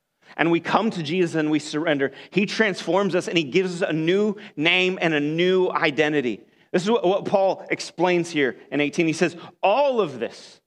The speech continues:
all of the identity, all the newness, all the transformation, all of this is from God, who through Christ reconciled us to himself and gave us the ministry of reconciliation. That is, in Christ, God was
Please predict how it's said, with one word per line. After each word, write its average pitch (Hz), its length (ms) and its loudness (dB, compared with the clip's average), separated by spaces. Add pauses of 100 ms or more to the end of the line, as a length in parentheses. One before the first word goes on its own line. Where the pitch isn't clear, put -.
(260)
all 254 300 4
of 226 100 0
the 233 160 2
identity, 202 520 2
all 247 260 4
the 214 140 2
newness, 220 420 0
all 233 240 4
the 233 100 2
transformation, 202 760 0 (220)
all 262 380 2
of 196 120 0
this 180 220 0
is 175 100 -2
from 175 240 0
God, 156 360 2 (180)
who 220 340 2
through 254 640 2 (220)
Christ 185 640 2 (140)
reconciled 180 920 2
us 160 260 0
to 190 160 2
himself 180 540 0 (180)
and 170 220 0
gave 226 280 2
us 202 180 0
the 185 100 0
ministry 175 420 0
of 143 100 -2
reconciliation. 165 920 0 (420)
That 190 140 4
is, 208 160 2
in 202 240 2
Christ, 160 640 0
God 190 260 2
was 196 280 0